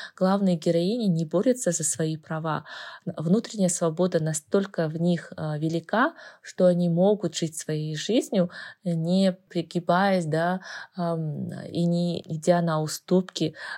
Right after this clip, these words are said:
каким-то устоям, правилам. Они остаются верны себе. Многие критики говорят, что первая часть книги, где, а, Вивиан рассказывает про свою молодость, настолько насыщенно и ярко описана,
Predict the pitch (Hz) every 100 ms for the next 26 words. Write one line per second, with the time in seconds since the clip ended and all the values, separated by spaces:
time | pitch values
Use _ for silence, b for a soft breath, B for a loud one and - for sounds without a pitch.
0 | - 160 - 165 151 151 139 - - 196
1 | 202 196 175 165 - 175 196 196 185 175
2 | 165 175 B B B 175 175 233 277 -
3 | 170 202 - 165 160 160 170 - 180 170
4 | 147 135 - _ _ _ - 185 226 214
5 | 208 302 311 320 196 190 190 196 202 202
6 | - - 180 180 180 175 175 - - 196
7 | 208 190 180 175 - 175 175 - - -
8 | 196 349 320 196 165 151 160 170 170 160
9 | 160 - - 165 160 156 175 175 170 156
10 | 156 - 170 170 - 156 151 - - 151
11 | - 160 156 156 175 254 196 170 151 147
12 | - 160 151 - 180 - 160 156 - -
13 | 196 - 170 160 165 160 156 165 165 -
14 | 143 139 214 262 254 180